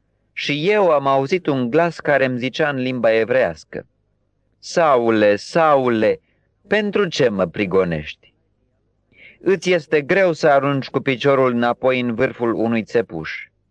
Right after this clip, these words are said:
"Cine ești, Doamne?" am răspuns eu. Și Domnul a zis: "Eu sunt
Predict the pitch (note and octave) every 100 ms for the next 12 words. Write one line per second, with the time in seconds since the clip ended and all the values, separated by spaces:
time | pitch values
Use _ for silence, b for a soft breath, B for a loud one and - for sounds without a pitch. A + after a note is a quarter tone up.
0 | _ _ _ _ _ _ _ _ _ _
1 | _ _ _ _ _ - A3+ F3 A#2+ F#2+
2 | - G2+ G2 F#2 E2+ E2+ E2+ - F#2+ F2+
3 | F2 - - F2 E2 F#2 E2 D2 - _
4 | _ _ _ _ _ _ _ _ - C#3+
5 | C3+ G#3 G#3 F#3 D#3 C3 F#2+ D#2+ - _
6 | _ _ _ _ _ G#2 C#3 G#3 G3+ F3+
7 | F3